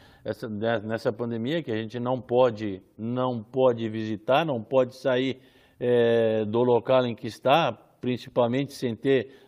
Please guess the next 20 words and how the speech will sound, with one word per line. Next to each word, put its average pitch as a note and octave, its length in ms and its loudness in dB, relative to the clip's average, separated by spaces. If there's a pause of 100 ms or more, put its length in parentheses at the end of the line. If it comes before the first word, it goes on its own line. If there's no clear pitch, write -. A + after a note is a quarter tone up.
(120)
todos B2+ 240 -2
os A#2+ 160 -6
cuidados, A2+ 640 0
todas A#2+ 300 -6
as A2 120 -6
situações A2+ 840 -8 (400)
bem A#2 180 -2
definidas. B2 800 -2 (360)
E A2+ 160 0
a A#2+ 80 0
minha C3+ 160 2
neta, C3+ 320 0
que - 80 -20
tem A#2+ 280 -4
dez A#2+ 360 2
meses, B2+ 520 -4
eu A#2 140 0
ainda B2+ 260 -4
não A#2+ 200 -4
consegui, A2+ 640 -8